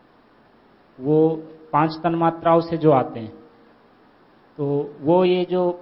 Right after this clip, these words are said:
पृथ्वी अभी हमारे वर्तमान में है, पृथ्वी, आकाश, अग्नि, वायु, जल, तो ये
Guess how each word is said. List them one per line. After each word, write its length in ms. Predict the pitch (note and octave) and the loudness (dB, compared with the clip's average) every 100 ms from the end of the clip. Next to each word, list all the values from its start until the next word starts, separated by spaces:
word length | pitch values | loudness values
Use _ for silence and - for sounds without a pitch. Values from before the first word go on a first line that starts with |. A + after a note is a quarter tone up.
| - | -6
पृथ्वी 560 | D#3 D#3 E3 F3 E3+ E3+ | -2 0 2 2 2 -2
अभी 240 | D3+ C#3 E3 | -4 -2 -2
हमारे 300 | D#3+ E3 E3 | 0 0 2
वर्तमान 540 | D3+ - D#3+ D#3+ D#3+ | 0 0 -2 0 0
में 140 | D#3 | -4
है, 240 | C3 A2+ C#3+ - _ _ _ - | -6 -10 -16 -20 _ _ _ -8
पृथ्वी, 360 | D3+ D3+ D#3 | -6 -2 0
आकाश, 580 | D#3 C#3 C#3 D3 D3 D3 | 0 0 -4 -4 -4 -4
अग्नि, 380 | C#3+ C3 C3+ D3 | -6 -8 -8 -6
वायु, 340 | C#3 C3+ C3+ D3 | -2 0 0 0
जल, 180 | C#3 | -2
तो 400 | C3+ - - - | -6 -8 -20 -6
ये 300 | D#3+ F3+ G#3 | -2 -2 -2